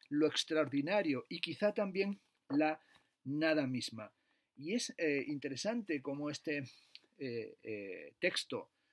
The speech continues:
que no solamente es un texto ensayístico, que también es un texto de posicionamiento, es un texto de posicionamiento de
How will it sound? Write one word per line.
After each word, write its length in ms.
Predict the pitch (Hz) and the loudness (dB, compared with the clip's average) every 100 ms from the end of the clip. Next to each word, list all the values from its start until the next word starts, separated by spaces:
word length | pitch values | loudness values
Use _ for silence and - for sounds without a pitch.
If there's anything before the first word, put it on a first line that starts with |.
| _ _ | _ _
que 80 | - | -10
no 80 | 131 | -4
solamente 360 | 240 190 160 | -2 -2 -4
es 100 | 135 | -6
un 120 | 135 120 | -6 -6
texto 280 | 127 - | -8 -4
ensayístico, 760 | 127 - 110 147 - 151 127 123 | -4 -4 -4 -2 0 0 0 -4
que 80 | 120 | -6
también 300 | 120 123 156 | -6 -4 -6
es 100 | - | -8
un 140 | 143 | -6
texto 420 | 165 - - 156 | -4 -6 -2 -2
de 160 | 131 120 | -2 -4
posicionamiento, 1120 | - 123 113 - 113 117 156 190 147 113 - | -6 -8 -8 -8 -6 -4 -2 -2 -4 -8 -8
es 120 | - - | -14 -12
un 100 | 113 | -8
texto 260 | 135 - | -6 -4
de 60 | 139 | -4
posicionamiento 840 | 135 131 120 120 127 139 123 135 | -4 -8 -8 -6 -4 -4 -2 -4
de 240 | 120 123 | -2 -4